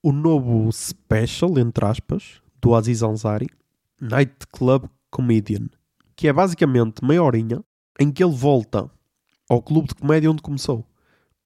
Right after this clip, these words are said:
E pá, eu rimo de caralho. Eu rimo de caralho, tá bué engraçado.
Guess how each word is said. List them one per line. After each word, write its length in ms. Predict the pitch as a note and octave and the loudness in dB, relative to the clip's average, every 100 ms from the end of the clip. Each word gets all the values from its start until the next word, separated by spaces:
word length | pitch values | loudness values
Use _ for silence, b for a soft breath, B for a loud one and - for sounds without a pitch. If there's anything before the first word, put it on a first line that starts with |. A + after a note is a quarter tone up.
| - | -4
E 80 | |
pá, 200 | C3+ A#2+ | 0 2
eu 120 | A#2 A#2+ | 4 4
rimo 240 | B2 A#2 | 2 -2
de 100 | A2 | -4
caralho. 320 | - G#2+ G2 _ _ _ _ - | -6 -6 -6 _ _ _ _ -2
Eu 180 | B2 B2 | 2 2
rimo 300 | - C3+ B2+ | 2 0 0
de 80 | - | -4
caralho, 400 | - A2+ A2 A2 | -2 0 0 0
tá 180 | A#2+ | -2
bué 200 | A2+ A#2 | 0 0
engraçado. 580 | B2+ B2 A#2 - A2 G#2+ | 0 -2 -4 -4 -4 -4